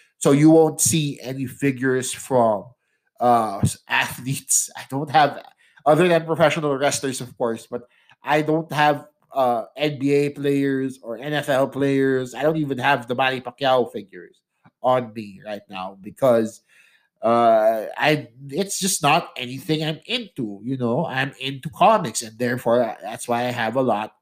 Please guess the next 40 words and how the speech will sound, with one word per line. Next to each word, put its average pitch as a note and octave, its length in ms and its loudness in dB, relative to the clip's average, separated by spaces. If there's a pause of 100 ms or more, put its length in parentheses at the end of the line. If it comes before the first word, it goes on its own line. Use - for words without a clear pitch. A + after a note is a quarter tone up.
of B2 260 -4
comic C3+ 340 -2
figures. D3 460 -2
I'm G#2 240 -10
into C3+ 300 -8
Game C#3+ 300 6
of D3+ 160 -2
Thrones. B2+ 500 -2 (220)
I C3 100 2
have B2+ 280 2 (340)
almost E3 580 4
all E3+ 560 6
the C#3 380 -8
first D3+ 480 -4
generation B2 800 -8
set G2+ 260 -12 (300)
as G2 480 -12
well. F2+ 280 -14
Now, D3+ 100 -10
I'm G#3 140 -4
not F3+ 280 0 (560)
s-, - 320 -6 (540)
just A#2+ 340 2
waving D3 400 4
my C3 160 -4
nerd C#3+ 420 0
dick C3 220 -6
around B2 420 2
here. G2 240 -18
I'm - 80 -20
not C3+ 180 -6
saying, B2+ 340 0
"Oh, D#3+ 460 6
I'm D#3 200 4
a C#3+ 120 0
big C#3+ 340 0
nerd. C#3+ 420 0
Look C#3+ 140 -10
at D#3 120 -14
me." D3 300 -18